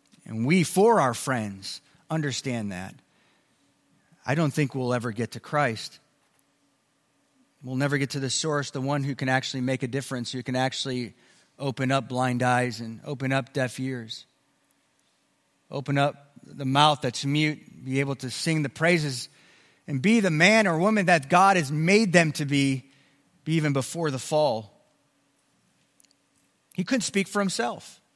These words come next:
How many people do you know can't speak for themselves? And I'm not talking because they're literally mute,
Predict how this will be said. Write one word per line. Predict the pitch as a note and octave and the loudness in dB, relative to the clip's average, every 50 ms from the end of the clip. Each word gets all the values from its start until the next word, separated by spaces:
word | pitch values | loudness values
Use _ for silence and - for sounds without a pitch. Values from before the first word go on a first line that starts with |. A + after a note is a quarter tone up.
| _ _ _ _ _ _ _ _ _ _ _ _ _ _ _ _ _ - | _ _ _ _ _ _ _ _ _ _ _ _ _ _ _ _ _ 0
How | A#3 | 0
many | D4 E4 C#4 | 2 2 2
people | - C#4 C#4+ C#4 C#4+ | 0 0 0 0 -2
do | G#3 G#3+ | 0 0
you | A3+ A3 G#3+ | 0 0 0
know | G3+ F#3+ G#3 A3+ A3+ G#3 F#3 F3 D#3+ | 2 4 6 6 6 6 4 2 0
can't | D#3 - - F#3+ G#3+ A3+ G#3+ D3+ | -2 -2 2 4 4 4 2 0
speak | - - - - A3+ A#3 A3 - | -4 -8 -4 -2 0 0 0 -2
for | - - F#3 F3 | 0 -2 0 2
themselves? | E3+ E3 D#3+ D3 - - - F#3 F3+ D#3 B2 A#2 - - - - - _ _ _ _ _ - - - | 2 2 2 0 0 4 6 6 6 6 2 -4 -8 -14 -16 -16 -18 _ _ _ _ _ -10 0 4
And | A#3+ | 4
I'm | D#4 F4+ | 6 6
not | F4 D4+ | 6 4
talking | - D4 C4+ C4 A#3 A#3 | 6 6 4 6 6 4
because | G#3 G#3+ F#3 - G#3 G3+ E3 | 2 2 4 4 2 2 2
they're | E3 G3 F3+ D#3+ | 2 2 2 2
literally | E3 F3+ F3 A3 A#3 A#3 G#3 F#3+ F3 E3+ D3 | 2 4 6 8 8 8 6 4 4 4 4
mute, | C#3+ D3+ D#3+ F3+ G3 F3 C#3 A#2+ - - - - | 4 4 4 6 4 4 2 0 -6 -12 -16 -16